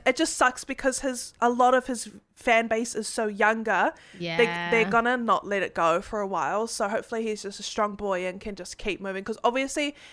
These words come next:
Speaker 1: having your genitals plastered everywhere, f-, like, as one of the biggest people in the world at the moment online,
Speaker 2: Yeah.
Speaker 1: can be really, really difficult. So props to him for, um, just getting straight back into it and, you know, tackling it head on, because that can be really confronting sometimes.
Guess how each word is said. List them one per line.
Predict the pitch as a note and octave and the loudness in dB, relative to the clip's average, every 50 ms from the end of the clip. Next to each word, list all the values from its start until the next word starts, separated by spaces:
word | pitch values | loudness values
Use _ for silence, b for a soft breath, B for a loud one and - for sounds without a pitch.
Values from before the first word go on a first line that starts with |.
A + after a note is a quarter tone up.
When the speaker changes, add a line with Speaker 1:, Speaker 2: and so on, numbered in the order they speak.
| B B | B B
Speaker 1:
having | B C4+ A#3+ B3 C4 | B -2 -2 -2 -2
your | C4+ B3 | -6 -6
genitals | B3+ B3 A#3+ A#3+ B3+ A#3 A3+ | -6 -6 -6 -6 -6 -8 -8
plastered | - - G#3+ G3 G#3 - - G#3+ | -8 -6 -6 -6 -6 -6 -8 -10
everywhere, | G#3 G3+ G3+ F#3 F3 F3 F#3 A3 B3+ B3+ - _ | -8 -6 -6 -6 -4 -2 -2 -2 -4 -6 -10 _
f-, | - - _ | -20 -14 _
like, | - G#3+ G3 - - - - | -2 -2 -2 -2 -4 -10 -4
as | - G#3 G3+ G#3 - | -4 -4 -4 -4 -8
one | G#3 G3+ | -10 -10
of | G3 F#3+ | -10 -10
the | G3 | -10
biggest | G3 F#3 - G3 - _ _ | -10 -10 -10 -10 -12 _ _
people | - A3 G#3+ - F#3+ F#3+ | -12 -12 -10 -8 -10 -10
in | F#3 | -8
the | F#3 | -8
world | F#3 F#3+ F3+ F3 F#3 | -6 -4 -4 -4 -4
at | F#3+ - | -6 -6
the | - | -8
moment | F#3+ F3+ E3+ E3+ F3 F#3 G3+ G3 - _ _ - | -8 -10 -8 -6 -6 -6 -6 -8 -12 _ _ -8
online, | G#3 G3+ G#3 G#3+ G3 F#3 F3 F#3 G#3+ C#4 | -6 -4 -2 0 0 2 0 0 -2 -4
Speaker 2:
Yeah. | - B B B B B B | -6 B B B B B B
Speaker 1:
can | A3+ F#3 | -6 -6
be | F#3 | -6
really, | F3+ F#3 G3 F3+ F3 E3+ E3 | -6 -6 -4 -4 -4 -4 -8
really | E3 E3+ F3+ F3+ | -10 -10 -10 -8
difficult. | G3 - G#3+ G#3 - - G#3 - - - | -4 -4 -4 -4 -4 -4 -4 -4 -4 -2
So | - G#3+ A3 G#3 | 0 0 0 0
props | - - C#4+ - - - | 2 0 0 0 0 -2
to | D4 C#4 | -4 -2
him | B3 B3+ | -2 -4
for, | B3+ - B3 A#3+ A3+ A3 A3+ G#3+ A3+ - B B B B B B B B _ - | -4 0 2 4 4 4 4 0 0 -4 B B B B B B B B _ 2
um, | G#3+ G#3+ G#3 G3+ G#3 G#3+ | 4 4 4 4 2 2
just | - A#3+ - - _ - | 0 0 0 0 _ 0
getting | C#4 B3+ A3+ A3 A3 | 0 2 2 0 -2
straight | - - - - A#3 - - | -2 -2 0 0 0 0 2
back | - G3+ G3+ - - - | 0 -2 -2 -2 -6 -8
into | - G#3+ G#3 - A3+ G#3 | -8 -8 -6 -6 -6 -4
it | G3 G3 - - | -2 -2 -2 -4
and, | F#3 F3+ F#3+ G3 F#3+ F#3+ - | -6 -8 -8 -10 -12 -12 -10
you | G#3 G#3 | -10 -8
know, | F#3+ F3 F3 F#3 G#3 - _ _ _ _ - | -6 -6 -6 -8 -8 -10 _ _ _ _ -6
tackling | - A#3+ G#3 G#3+ - G#3+ G#3 | 0 0 0 0 0 -8 -6
it | G3+ - G3+ | -6 -6 -6
head | A3+ G#3 | -6 -6
on, | G#3 G3 G3 G3+ | -4 -6 -6 -8
because | G3+ G3+ - A3 G#3 - | -10 -12 -12 -12 -12 -12
that | - - - | -12 -12 -12
can | - A#3 G3+ | -12 -14 -14
be | G3+ F#3+ | -14 -12
really | G3 F#3 F3+ F#3+ G3 G3+ | -12 -10 -8 -8 -10 -10
confronting | - A#3 G#3 G#3+ - F3+ - - G#3 G3+ G3+ | -10 -12 -12 -10 -10 -12 -12 -12 -14 -16 -14
sometimes. | - G3+ - G#3 F3+ A#3 E4+ F#4 - - - | -16 -12 -10 -8 -6 -6 -8 -8 -12 -16 -18